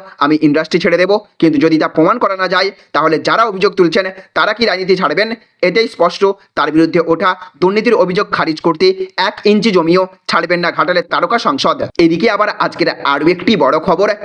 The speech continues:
এই রকম এক হাজার টাকা দিয়ে জনরস তৈরি করছে মমতার ঘোষণার পরে ঝাঁটা হাতে গর্জে উঠলেন বাংলার লক্ষ্মীদেরই একাংশ। তো ক্ষোভে ফুঁসছে সন্দেশখালী। একদিকে যখন রাজ্য বাজেটে বাংলার মহিলাদের জন্য বড় ঘোষণা করলেন মুখ্যমন্ত্রী মমতা বন্দ্যোপাধ্যায়,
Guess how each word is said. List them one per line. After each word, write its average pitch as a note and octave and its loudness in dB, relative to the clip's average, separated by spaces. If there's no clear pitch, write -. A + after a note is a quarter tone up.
এই E3 4
রকম E3 0
এক D3+ -4
হাজার G3+ -4
টাকা G#3+ -2
দিয়ে G3+ -2
জনরস D#3+ -2
তৈরি F#3 0
করছে F#3 0
মমতার E3 0
ঘোষণার F3+ -2
পরে G3 0
ঝাঁটা D#3 0
হাতে F#3 2
গর্জে F3+ 2
উঠলেন G3+ -2
বাংলার E3 0
লক্ষ্মীদেরই F3 0
একাংশ। C#3+ -2
তো D3 -2
ক্ষোভে D#3 0
ফুঁসছে F#3+ 0
সন্দেশখালী। F3 -2
একদিকে F3 -2
যখন F#3+ -2
রাজ্য C#3 0
বাজেটে D#3+ 0
বাংলার D#3+ -2
মহিলাদের G3 2
জন্য F#3 0
বড় D#3 2
ঘোষণা G#3 0
করলেন G#3+ 0
মুখ্যমন্ত্রী D3+ 0
মমতা D#3 0
বন্দ্যোপাধ্যায়, E3 -2